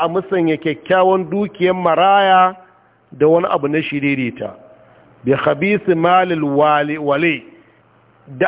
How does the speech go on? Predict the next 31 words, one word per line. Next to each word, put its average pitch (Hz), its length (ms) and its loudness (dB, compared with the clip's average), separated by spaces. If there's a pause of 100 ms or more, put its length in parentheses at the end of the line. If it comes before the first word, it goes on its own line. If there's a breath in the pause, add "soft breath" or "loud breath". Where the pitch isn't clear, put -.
(140)
abin 214 380 -2
da 165 60 4
yake 185 480 -2
dukiyar 190 460 -2
mai 185 200 0
jibinta 196 440 -2
al'amarin 180 480 0
shi 160 100 -10
ita 180 160 -2
mara 175 220 0
kyau 143 220 0
ne. 110 160 -6 (420 loud breath)
Sai 185 180 2
san 175 160 0
duk 190 160 0
hikiman 202 460 0
da 151 100 -2
zai 175 180 2
da 160 120 -2
yan 185 180 0
dabarbaru, 143 680 0
ai 196 140 0
tana 202 280 -2
nan. 123 140 -10 (920)
Amma 156 260 0
kuma 175 220 0
shi 170 220 -4
sai 196 100 0
ɗauki 156 280 -2
mai 156 140 2
kyan 170 300 0